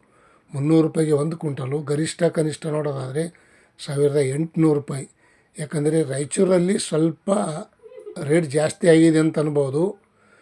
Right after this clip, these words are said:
ಇವತ್ತು ಈರುಳ್ಳಿ ಕಮ್ಮಿ ಬಂದಿದ್ದ ಕಾರಣಕ್ಕಾಗಿ ರೇಟ್ ಜಾಸ್ತಿ ಆಗಿದೆ.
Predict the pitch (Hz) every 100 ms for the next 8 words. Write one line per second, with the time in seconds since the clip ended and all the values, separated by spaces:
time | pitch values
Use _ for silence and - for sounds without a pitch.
0 | _ _ _ - 156 156 _ _ 185 180
1 | 180 175 202 - _ _ _ - 143 170
2 | 180 170 - 151 175 156 160 170 165 160
3 | 151 160 147 160 147 175 143 147 131 139
4 | 123 147 127 120 131 170